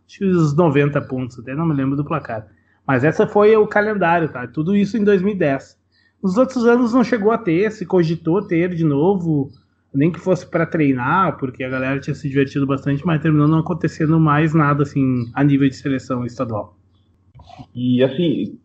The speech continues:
Speaker 2: foi, foi uma experiência muito rica, né? Dá pra ver na, em como tu conta essa história que trouxe um, um legado, né,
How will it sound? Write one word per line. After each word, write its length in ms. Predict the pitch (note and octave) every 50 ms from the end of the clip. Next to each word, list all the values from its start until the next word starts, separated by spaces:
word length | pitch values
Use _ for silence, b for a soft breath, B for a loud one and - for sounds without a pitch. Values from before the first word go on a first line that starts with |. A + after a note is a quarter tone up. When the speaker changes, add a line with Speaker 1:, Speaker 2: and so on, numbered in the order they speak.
| _ _ _ _ _ _ _ - _ -
Speaker 2:
foi, 340 | B2+ C#3 C#3+ - - -
foi 500 | - B2+ B2 C3+ D#3+ F3 E3 A#2+ F#2 - -
uma 220 | - B2+ C3 A#2+
experiência 840 | A#2 - - - C#3+ A#2+ B2 C3+ D3+ D#3 - - D#3+ B2+ G#2 - - - - - - _ _ _ _ _ -
muito 320 | B2 B2 C#3 D3 C#3 -
rica, 460 | C3+ A#2 A#2 C#3 F3+ G#3+ A3+ - D#3 C3
né? 280 | B2+ C3 C#3 C#3 B2+ A2+
Dá 120 | A2 A2+
pra 180 | A2+ - B2 A#2
ver 240 | A2 A2 A#2+ B2
na, 160 | B2+ B2 A#2 - - - - -
em 480 | - - B2+ B2 B2 B2 B2 A#2+ A#2 A#2+
como 300 | - C#3+ D3 C#3 - -
tu 120 | - -
conta 360 | - - C3+ D3+ E3 E3 E3 D3+
essa 160 | - - -
história 420 | - - A#2+ B2+ C3 C#3 D3 D#3+ D#3 - F3
que 420 | E3+ D#3+ D3+ C#3+ C3+ B2+ - - - _ _ _ _ _ _ -
trouxe 340 | C#3 C3 C#3+ C#3+ C3+ -
um, 540 | E3 D3+ C#3+ C3 A#2+ A#2 G2+ A2 A#2 A#2+ A#2+
um 20 | A#2
legado, 460 | A#2 A2+ A2 G2 A#2+ C3+ F3+ F#3+ E3 C#3+
né, 120 | C#3